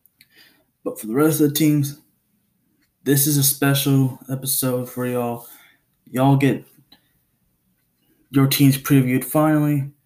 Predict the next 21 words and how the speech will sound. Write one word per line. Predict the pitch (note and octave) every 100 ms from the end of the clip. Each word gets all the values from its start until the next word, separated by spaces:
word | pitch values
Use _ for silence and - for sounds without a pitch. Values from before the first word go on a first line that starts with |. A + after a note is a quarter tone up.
| _ _ _ _ _
I | A#2+
spent | C3+ - C3 B2+ - _ _ _
hours | D3 D3+ D3 C#3+ C3+ - - _
trying | - C#3
to | C3+
get | C3+ -
this | C#3+ C#3
all | C3+
together | A#2 C3+ C3+ C3+ C3+ -
to | -
get | C3+ B2
it | A#2
done | B2 A#2+
for | A#2 G#2
today, | A2 A#2+ C#3 C#3 C3+ C#3 _ _ _ _ _ _ _ _ _ -
to |
get | - G2+ - -
every | E3+ E3 D#3+
team | D#3+ D3+ D3
previewed | - D3+ C3+ A#2 A2+ A2 - _
before | A2 - A#2+ A2+ A2